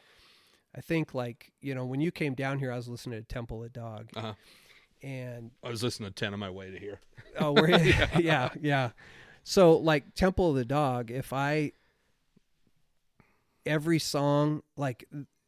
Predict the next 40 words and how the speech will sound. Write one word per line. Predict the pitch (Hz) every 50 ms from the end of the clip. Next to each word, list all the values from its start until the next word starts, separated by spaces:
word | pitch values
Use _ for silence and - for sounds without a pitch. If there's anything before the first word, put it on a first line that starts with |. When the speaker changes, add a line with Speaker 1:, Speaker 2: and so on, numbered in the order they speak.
| _ _ _ _ _ _ _ _ _ _ _ _ _ _ _ _ -
Speaker 1:
I | 143 156
almost | 170 185 196 196 170 143 - -
have | 143 131 135 - -
to | - 127
listen | 120 131 - - - 135
to | 120
that | 120 127 123 120 -
record | 117 123 123 127 - 123 131 139 143 151
by | - 131 127 120 123
myself. | 113 101 113 110 - - - 104 - - - - - - - -
Speaker 2:
Uh-huh. | 131 120 120 127 123 - - _
Speaker 1:
I, | - 139 -
otherwise, | - 143 151 160 170 151 147 143 147 151 139 120 -
I'm | - 135 139 139
not | 131 117 113 127
listening | 131 131 - - - 127 110 113 107
to | - - 110 127
it. | - - _ _ _ _ _ _ _ _ _ _ - - _ -
Like, | 147 151 139 127 - -
like, | - 143 131 123 -
even | 202 202 196 196 196
if | 170 - -
it's | 160 139 - -
in | 160 147
the | 127 127
background | 113 127 117 123 135 _ - 156 147 143 151 156 160 156
noise | 156 151 156 156 160 165 165 156 -
and | 131 127
I'm | 127 127 120
talking | - - 127 131 - - 135
to | 127
my | 123
wife, | 120 117 120 117 120 123 - -
my | 127 120 113
kids | - - 123 127 127
are | 127 123
running | 117 123 127 127
around | 127 123 120 120 123 123 123 123
or | 117 117
whatever, | 120 120 117 117 120 113 117 127 139 -